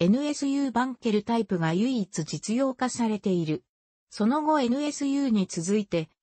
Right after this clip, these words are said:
東洋工業、現、マツダが量産化し、コスモスポーツに搭載した。他にも、シトロエンなどが生産モデルに搭載しているが、千九百七十年代以降も、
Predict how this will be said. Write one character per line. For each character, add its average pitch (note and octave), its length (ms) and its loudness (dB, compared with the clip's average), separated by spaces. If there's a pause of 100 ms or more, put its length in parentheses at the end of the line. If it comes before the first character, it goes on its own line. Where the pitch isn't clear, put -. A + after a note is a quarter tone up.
(140)
東 C4+ 240 2
洋 D4 220 2
工 C4+ 280 0
業、 D#3+ 340 0 (260)
現、 G3+ 240 2 (220)
マ E3 140 0
ツ C4 140 -4
ダ B3 140 0
が F#3+ 220 0 (220)
量 A3+ 240 2
産 B3 260 0
化 - 160 -4
し、 - 320 -2 (200)
コ F3+ 120 0
ス D4 160 -4
モ D4+ 140 -2
ス - 120 -12
ポ D4+ 220 -2
ー C#4+ 60 -2
ツ - 120 -8
に F#3 160 0
搭 E3 220 -2
載 E3+ 240 -2
し - 100 -10
た。 C3+ 240 -6 (420)
他 C4 280 0
に B3+ 160 0
も、 G#3 220 0 (260)
シ - 120 -8
ト D4 100 2
ロ F4 140 2
エ B3 100 2
ン G3 100 4
な G#3+ 120 2
ど G#3 100 0
が D#3 140 -2
生 A3 240 -2
産 C#4 260 -2
モ B3+ 140 -2
デ G#3 140 0
ル F3+ 60 2
に E3+ 160 0
搭 F3 220 -2
載 A3+ 240 -2
し - 100 -8
て A3 120 0
い G#3+ 100 2
る G#3 140 0
が、 D3+ 200 -2 (240)
千 D#4 300 -4
九 C#4+ 260 -2
百 G3+ 320 -2
七 E3 300 2
十 C#4+ 240 0
年 C4 240 0
代 A#3 240 0
以 G#3 60 -4
降 F3+ 320 2
も、 D#3 200 0